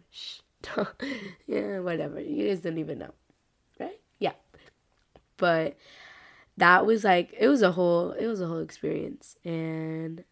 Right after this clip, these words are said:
then exactly then, when I was giving them my statement, is when I was sick. I literally got sick, like, that day. I got sick on Saturday. It started off with, like,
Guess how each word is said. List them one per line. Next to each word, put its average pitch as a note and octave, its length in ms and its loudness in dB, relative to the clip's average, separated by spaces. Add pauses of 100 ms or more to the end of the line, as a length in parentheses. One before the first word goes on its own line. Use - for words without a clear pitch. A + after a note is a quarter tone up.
then E3 380 -8 (200)
exactly E3+ 720 4
then, E3 640 2
when E3+ 220 -2
I E3 100 2
was E3 240 -6
giving F3+ 240 2
them F3 120 0
my E3 120 -4
statement, F3 460 0
is F3 160 0
when G3+ 140 4
I F#3+ 100 10
was G#3 220 2
sick. - 480 4
I F#3 140 2
literally F3+ 340 -2
got E3 240 -6
sick, D#3+ 320 -4
like, D#3+ 240 -12
that - 220 -14
day. - 240 -14 (440)
I F3+ 40 -6
got F3+ 300 -4
sick D3 120 -10
on D#3 100 -10
Saturday. - 420 -14 (420)
It F#3+ 100 -4
started G3+ 320 4
off A3 180 4
with, C#4+ 100 -6
like, - 280 -4